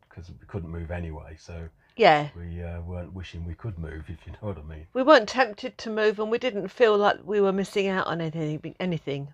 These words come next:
Speaker 2: because we were stuck there anyway.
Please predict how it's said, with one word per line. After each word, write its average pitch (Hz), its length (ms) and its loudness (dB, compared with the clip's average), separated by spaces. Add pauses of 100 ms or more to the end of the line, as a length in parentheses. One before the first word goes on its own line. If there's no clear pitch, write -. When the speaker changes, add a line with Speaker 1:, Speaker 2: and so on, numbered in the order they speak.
Speaker 2:
because 180 440 -8
we 180 100 -2
were 170 200 0
stuck - 420 -6
there 160 300 -2 (800)
anyway. 165 520 0